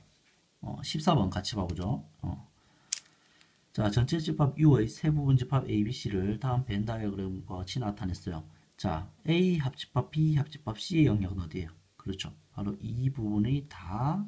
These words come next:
A 합집합 B 합집합 C의 영역이 되겠죠. 그럼 원소를 다 얘기해봐. 그렇죠. 일, 이, 삼, 사, 오, 육,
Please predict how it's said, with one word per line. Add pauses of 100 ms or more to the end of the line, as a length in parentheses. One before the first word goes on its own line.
(140)
A
합집합
B
합집합
C의
영역이
되겠죠.
그럼
원소를
다
얘기해봐. (480)
그렇죠.
일, (260)
이, (180)
삼, (200)
사, (360)
오, (240)
육,